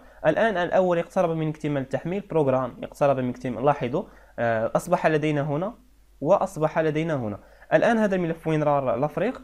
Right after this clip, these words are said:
هنا أصبح لدينا هذا الملف أيضا. هذه الملفات حجمها خفيف جدا، يعني أنا قمت بتجربة لكم لكي لا نطيل في الفيديو. المهم الملف الأول والملف الثاني على هذا الشكل اكتمل من الرفع. آه، هنا كما تشاهدون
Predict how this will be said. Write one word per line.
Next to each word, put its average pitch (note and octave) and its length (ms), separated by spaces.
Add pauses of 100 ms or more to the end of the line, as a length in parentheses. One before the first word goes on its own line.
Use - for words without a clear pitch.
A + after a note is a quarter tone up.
هنا E3+ 320 (100)
أصبح F3+ 360
لدينا E3+ 420
هذا D3+ 100
الملف D#3+ 300 (120)
أيضا. C3+ 260 (480)
هذه E3+ 220
الملفات F3+ 420
حجمها D#3 340
خفيف D#3+ 360
جدا، D#3+ 280
يعني E3 380
أنا E3 100
قمت E3+ 320
بتجربة D#3 680
لكم C#3 280
لكي E3 180
لا D3+ 80
نطيل C3 260
في - 120
الفيديو. F3 360 (300)
المهم G3+ 420
الملف F3 340
الأول G3+ 280
والملف E3+ 340
الثاني F3 280
على D#3+ 100
هذا C#3 100
الشكل F3+ 320
اكتمل D#3+ 500 (200)
من F#3+ 220
الرفع. C#3+ 400 (240)
آه، C3 200
هنا B3 460
كما F#3+ 160
تشاهدون G3 300